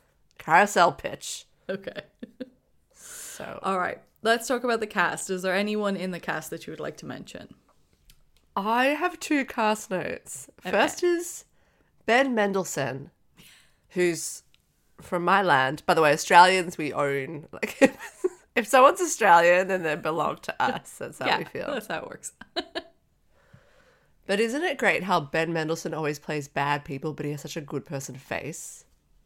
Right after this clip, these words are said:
Speaker 2: Yeah.
Speaker 1: And his
Speaker 2: That's
Speaker 1: voice,
Speaker 2: good.
Speaker 1: he's got that little speech impediment as well. He's just, he's very specific, and he's just always
Speaker 2: Yeah.
Speaker 1: plays evil people.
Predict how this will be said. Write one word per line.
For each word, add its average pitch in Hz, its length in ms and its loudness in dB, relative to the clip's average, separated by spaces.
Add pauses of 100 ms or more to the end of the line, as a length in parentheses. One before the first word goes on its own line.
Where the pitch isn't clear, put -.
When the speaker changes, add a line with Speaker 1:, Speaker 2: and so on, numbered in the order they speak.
(920)
Speaker 2:
Yeah. 262 840 -8 (1900)
Speaker 1:
And 180 120 -2
his 175 120 -2
Speaker 2:
That's 147 80 -10
Speaker 1:
voice, 156 280 0
Speaker 2:
good. - 80 -8
Speaker 1:
he's 160 60 -8
got 175 180 4
that 170 120 2
little 170 200 2
speech 143 380 -4
impediment 180 440 -4
as 147 160 -8
well. 147 260 -2
He's 196 160 -4
just, - 420 -8 (320)
he's 196 180 -2
very 247 280 2
specific, 175 760 -4
and 143 100 -6
he's 143 160 -8
just - 320 -10
always 185 320 4
Speaker 2:
Yeah. 175 120 -10
Speaker 1:
plays 170 460 -4 (480)
evil 175 320 0
people. 170 600 -2